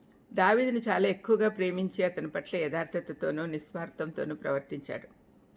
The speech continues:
తన సొంత ఆత్మలాగా ప్రేమించి తన తండ్రి నుండి కూడా కాపాడాడు. సౌలు కోపం కూ-, కూడా ఎదుర్కొన్నాడు. తన స్థానంలో అతన్ని దేవుడు ఎన్నుకోనున్నాడు అని తెలిసి కూడా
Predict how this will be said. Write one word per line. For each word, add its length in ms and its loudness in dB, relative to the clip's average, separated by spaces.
తన 100 0
సొంత 420 0
ఆత్మలాగా 640 2
ప్రేమించి 720 -6
తన 140 -2
తండ్రి 440 -2
నుండి 340 0
కూడా 220 -2
కాపాడాడు. 640 -2
సౌలు 300 6
కోపం 420 0
కూ-, 320 -2
కూడా 360 0
ఎదుర్కొన్నాడు. 720 -4
తన 120 4
స్థానంలో 540 2
అతన్ని 380 0
దేవుడు 340 -2
ఎన్నుకోనున్నాడు 840 -2
అని 220 -2
తెలిసి 380 -6
కూడా 360 -4